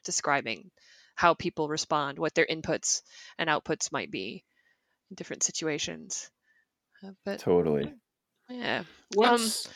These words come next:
Speaker 1: so we, oh, go ahead, Ken.
Speaker 3: Well, I, I wanted to ask, uh, you've been in this for a little while now, Johnny. What's, what do you, i-, in your opinion, what separates a junior leader from a senior leader?
Speaker 2: Comfort,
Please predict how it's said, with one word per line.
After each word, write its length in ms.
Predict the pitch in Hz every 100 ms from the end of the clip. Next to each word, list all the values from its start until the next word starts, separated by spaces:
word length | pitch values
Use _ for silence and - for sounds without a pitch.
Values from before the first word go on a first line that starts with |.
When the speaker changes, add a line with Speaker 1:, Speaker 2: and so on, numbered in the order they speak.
| -
Speaker 1:
so 220 | - 262
we, 160 | 269 - _
oh, 100 | 226 - -
go 80 | 180
ahead, 220 | 165 208 _ -
Ken. 120 | 151
Speaker 3:
Well, 200 | 202 208
I, 140 | 196 202
I 160 | 202 233
wanted 200 | 233 170
to 100 | 151
ask, 440 | 147 147 - - - -
uh, 280 | 139 123 117 143
you've 160 | 147
been 100 | 160
in 80 | 147
this 160 | 135 -
for 100 | 135
a 40 |
little 180 | 123 117
while 260 | 120 120
now, 420 | 117 101 98 98 - _
Johnny. 340 | - 101 98 98
What's, 400 | 107 123 - -
what 160 | 139 160
do 60 |
you, 720 | 170 151 143 139 135 135 131 131
i-, 200 | 123 131
in 100 | 131
your 140 | 139
opinion, 380 | 127 135 123 117
what 140 | 120
separates 380 | - 131 110 110
a 60 | 101
junior 360 | 110 110 107
leader 240 | 101 104 98
from 200 | 101 95
a 40 |
senior 380 | - 104 98 98
leader? 300 | 98 - - _ _ _ _ _ _ _ _ _ _ _ _ _ _ _ _ _ _ _ _ _ _ _ _ _ _ _ _ _ _ _ -
Speaker 2:
Comfort, 580 | - 90 85 101 98